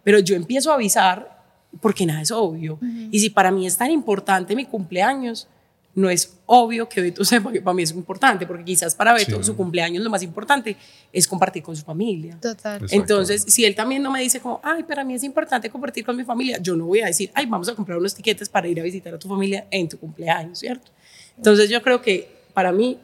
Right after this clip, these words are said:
Speaker 1: premisa de comunicación básica, por favor, no den nada por obvio.
Speaker 3: Sí.
Speaker 2: Uf.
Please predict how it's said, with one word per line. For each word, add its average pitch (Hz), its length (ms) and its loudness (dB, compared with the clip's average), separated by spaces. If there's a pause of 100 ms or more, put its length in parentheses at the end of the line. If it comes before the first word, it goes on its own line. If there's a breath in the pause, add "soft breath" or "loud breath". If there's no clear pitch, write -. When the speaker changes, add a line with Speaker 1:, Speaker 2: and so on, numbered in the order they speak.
Speaker 1:
premisa 190 320 0
de 196 60 -6
comunicación 185 460 -4
básica, 196 240 -8
por - 120 -16
favor, 180 300 -4
no 175 120 -4
den 170 220 -6
nada 170 260 -4
por 175 140 -4
obvio. 170 260 -2 (260)
Speaker 3:
Sí. - 180 -6
Speaker 2:
Uf. - 440 -4